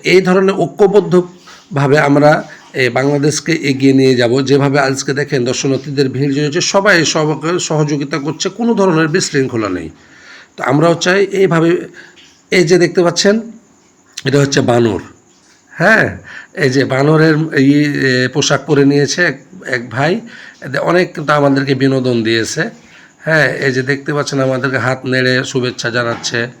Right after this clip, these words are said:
এই যে নৌকাতে করে ঘুরছে, এই যে মনে হচ্ছে পানি কিন্তু ঢুকে যাবে নৌকাতে, কিন্তু না, অনেক সুন্দর একটি,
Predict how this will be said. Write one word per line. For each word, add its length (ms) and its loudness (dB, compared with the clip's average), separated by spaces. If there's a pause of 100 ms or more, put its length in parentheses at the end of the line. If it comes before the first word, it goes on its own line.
(220)
এই 80 -2
যে 60 0
নৌকাতে 400 -4
করে 240 -4
ঘুরছে, 500 -6 (280)
এই 60 -4
যে 80 4
মনে 200 4
হচ্ছে 320 0
পানি 300 0
কিন্তু 240 -4
ঢুকে 260 -2
যাবে 240 -2
নৌকাতে, 520 -6
কিন্তু 300 -6
না, 440 -4 (400)
অনেক 280 2
সুন্দর 380 4
একটি, 520 0